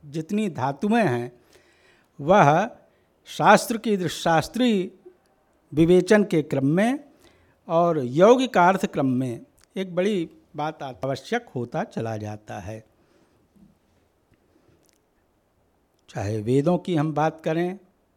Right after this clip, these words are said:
चाहे अन्य वेदों में वर्णित जो विषय हैं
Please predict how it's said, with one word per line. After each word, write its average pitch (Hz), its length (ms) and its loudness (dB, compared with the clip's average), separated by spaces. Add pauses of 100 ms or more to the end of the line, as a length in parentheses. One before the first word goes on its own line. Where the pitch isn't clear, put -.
(140)
चाहे 110 280 -8
अन्य 151 440 0 (680)
वेदों 139 440 0
में 151 360 -4 (440)
वर्णित 135 580 0
जो 135 280 -2
विषय 127 280 0
हैं 131 500 0